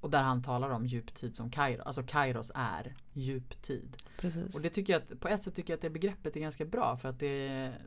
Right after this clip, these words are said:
Speaker 1: det är liksom, eh, det ger en bild för vad det handlar om. Om man tänker sig att här handlar det inte om att liksom den linjära, alltså Kronos, att liksom se framåt eller bakåt, utan här handlar det liksom om att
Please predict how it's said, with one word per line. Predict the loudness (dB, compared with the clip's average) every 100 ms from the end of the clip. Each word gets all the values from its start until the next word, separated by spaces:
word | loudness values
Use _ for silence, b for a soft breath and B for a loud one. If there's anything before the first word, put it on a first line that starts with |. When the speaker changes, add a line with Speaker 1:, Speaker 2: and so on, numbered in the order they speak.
| -10
Speaker 1:
det | -2 -2
är |
liksom, | -2 -4 -2 -2 -2 0 0 0 -4 b b b b b b -14 -16 -14
eh, | -12 -10 -10 -10 -10 -10 -10 -10
det | -6 -2
ger | 2 2
en | 2
bild | 2 0 0
för | 0
vad | 0
det | 2
handlar | 0 2 2
om. | 2 4
Om | 2
man | 2
tänker | 0 -2 -2
sig | -4 -2 0
att | 0 -4 -6 -12 b b b b b
här | 2
handlar | 4 4 4
det | 2
inte | 0 4
om | 6 6
att | 4 0
liksom | -2 -2 -2 0 0 -4 -6 -10 -10
den | -2 2
linjära, | 4 4 4 4 2
alltså | 0 -2
Kronos, | 0 0 2 2 0
att | -2 -2
liksom | -2 -2 -2
se | 0 0 0
framåt | 2 2 2 0 0
eller | 0
bakåt, | 2 4 2 0 -6 -4
utan | -2 2
här | 2
handlar | 2 2 2
det | 0
liksom | -2 0 2
om | 2
att | 0 -4 -12